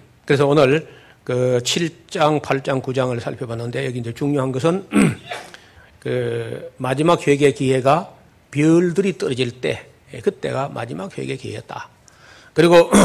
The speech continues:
<clears throat> 그 이후에, 아, 일, 어, 여섯 개 나팔을 부는데 여섯 개 나팔 중에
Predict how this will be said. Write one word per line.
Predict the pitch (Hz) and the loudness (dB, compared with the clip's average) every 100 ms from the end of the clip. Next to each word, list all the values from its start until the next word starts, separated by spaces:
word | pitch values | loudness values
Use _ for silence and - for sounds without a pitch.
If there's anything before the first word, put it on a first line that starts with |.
| 123 | 4
<clears throat> | - - | -4 -4
그 | 147 139 | 2 2
이후에, | 147 156 135 143 160 - - - - - | 4 4 4 2 -2 -12 -20 -20 -20 -14
아, | 123 117 - - | -10 -8 -8 0
일, | 175 165 160 147 - | 4 4 2 -4 -8
어, | 123 117 117 - _ _ 156 | -6 -6 -8 -12 _ _ 6
여섯 | 202 214 190 - - _ - | 8 8 4 -4 -18 _ -2
개 | 139 | -2
나팔을 | 127 185 190 151 127 | 2 2 2 0 0
부는데 | 127 123 120 131 117 - - _ _ - | -2 -6 -2 0 -2 -4 -20 _ _ 0
여섯 | 170 | 0
개 | 156 | 0
나팔 | 151 160 147 | 0 0 0
중에 | 151 147 131 151 | 0 0 0 -4